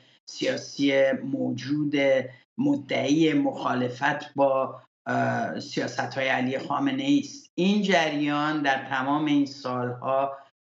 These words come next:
به گفته علی خامنه‌ای اگر بخوام بگم دقیقاً باعث دوام و بقای جمهوری اسلامی بوده. در تمام این سالها سعی کرده به مردم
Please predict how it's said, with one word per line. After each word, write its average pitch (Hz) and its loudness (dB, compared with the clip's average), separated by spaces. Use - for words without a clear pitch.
به 131 -2
گفته 165 0
علی 143 0
خامنه‌ای 123 -2
اگر 123 -2
بخوام 120 -6
بگم 139 -2
دقیقاً 139 -2
باعث 147 -2
دوام 156 0
و 151 0
بقای 143 0
جمهوری 127 -6
اسلامی 127 -6
بوده. 147 -6
در 139 2
تمام 151 2
این 165 0
سالها 135 -2
سعی 165 0
کرده 131 -2
به 143 0
مردم 147 2